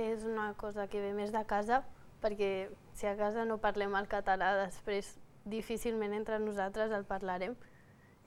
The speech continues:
I, bueno, en, amb els professors sí, perquè potser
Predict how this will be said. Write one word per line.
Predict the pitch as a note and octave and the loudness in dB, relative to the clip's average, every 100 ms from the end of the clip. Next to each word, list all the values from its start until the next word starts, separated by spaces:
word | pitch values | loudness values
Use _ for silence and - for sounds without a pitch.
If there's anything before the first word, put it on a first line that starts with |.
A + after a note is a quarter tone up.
| - | -4
I, | A#3 G#3+ G3 | 0 0 -2
bueno, | G3+ G3 G3+ - - G#3+ | -2 -4 -6 -12 -10 -4
en, | G#3 | -2
amb | A#3 G#3 G3+ | 0 2 0
els | G3+ | 0
professors | A#3 G#3+ G#3+ B3 A3 | -2 2 2 2 0
sí, | A#3+ A3 | 0 6
perquè | A3+ A3 A3 | 6 8 4
potser | A3 G3+ - G3+ | 4 -2 2 2